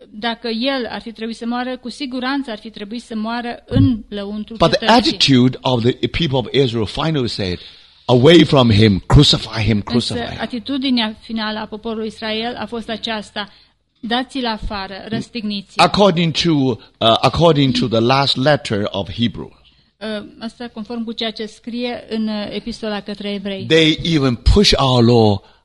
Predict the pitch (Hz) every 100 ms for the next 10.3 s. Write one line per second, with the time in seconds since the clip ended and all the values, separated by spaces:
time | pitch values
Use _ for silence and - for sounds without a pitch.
0 | _ 147 226 233 - 143 131 - 107 95
1 | 92 - - - - - - _ _ _
2 | _ - 220 214 240 254 - 247 254 240
3 | 220 214 233 240 254 - _ _ 214 202
4 | 202 - 214 190 240 247 233 214 214 214
5 | 214 226 220 220 214 202 - 233 208 208
6 | 196 233 208 208 - - 196 104 98 98
7 | - 110 113 107 80 - - - 214 -
8 | 220 240 - - 147 143 156 - 180 233
9 | 247 180 139 123 - 147 117 98 117 139
10 | 143 110